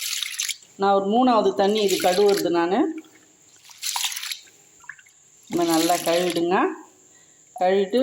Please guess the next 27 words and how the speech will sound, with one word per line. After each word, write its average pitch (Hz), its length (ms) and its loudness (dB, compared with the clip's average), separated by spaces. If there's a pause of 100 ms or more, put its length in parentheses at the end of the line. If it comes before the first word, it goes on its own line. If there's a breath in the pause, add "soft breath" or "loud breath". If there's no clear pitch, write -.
இன்னொரு 226 360 2
முறை 226 200 2
கூட 226 120 0 (100)
வந்து 233 160 -2 (100)
கழுவிட்டு 220 460 2 (240)
க்ளீன் 214 300 -2
ஆனோன்னா 190 380 -2
நான் 180 200 -4
காட்டுறேன். 196 380 2 (1080)
அவ்வளோதாங்க. 226 480 2 (100)
இந்த 220 180 0
மாதிரி 247 200 2
நல்லா 247 220 2 (100)
கண்ணாடி 233 460 2
மாதிரி 254 180 2
நல்லா 226 260 2
க்ளீனாக 233 460 -2
கழுவிட்டோம்னா 220 640 0
நம்மளுக்கு 202 380 -4
சுத்தமான 220 560 -2
கோதுமை 202 360 0
கிடைக்கும். 226 380 -2 (460 loud breath)
ரேஷன்ல 220 380 0 (100)
போடுறாங்க, 202 440 0 (600 loud breath)
அது 196 140 0
வந்து 202 140 -2 (100)
சுத்தமா 220 340 -2